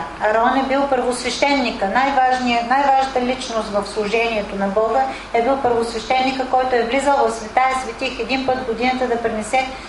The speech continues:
най-важните дарове и само той се изчиства достатъчно, за да влезе в Божието присъствие. Арон е бил тогава първосвещеника и казва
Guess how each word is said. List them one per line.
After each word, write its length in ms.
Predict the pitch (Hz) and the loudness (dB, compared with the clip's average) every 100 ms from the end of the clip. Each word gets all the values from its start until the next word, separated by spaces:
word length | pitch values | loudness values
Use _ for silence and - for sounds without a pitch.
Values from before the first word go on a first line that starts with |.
| - | -8
най-важните 1080 | 240 254 294 294 226 - 226 233 226 214 220 | 0 2 2 0 -4 0 2 2 0 -2 0
дарове 420 | 214 208 240 262 | 2 2 2 2
и 100 | 302 | -2
само 360 | 285 302 294 294 294 | 0 2 2 2 2
той 240 | 285 294 285 - | 4 4 2 -2
се 60 | 269 | -4
изчиства 500 | 247 - 294 - 247 | -6 -2 -2 0 -4
достатъчно, 540 | 233 269 262 262 247 | 0 0 2 -2 -4
за 60 | 220 | -2
да 80 | 220 | 0
влезе 280 | 247 247 | 2 2
в 160 | 226 - | -2 -2
Божието 420 | 240 233 233 - | 2 2 0 -4
присъствие. 520 | - 214 220 202 - 180 180 - - - - - | -4 -2 0 -2 -6 -8 -10 -14 -12 -12 -8 0
Арон 420 | 220 240 277 302 | 2 4 4 4
е 140 | 269 | 4
бил 220 | 262 269 269 | 4 2 2
тогава 400 | 247 254 254 247 | 2 2 2 2
първосвещеника 960 | 240 233 226 220 220 233 233 247 254 302 302 - - | 2 2 2 0 0 2 2 2 2 -2 -2 -8 -8
и 80 | 254 | -2
казва 300 | 285 294 285 | 0 2 0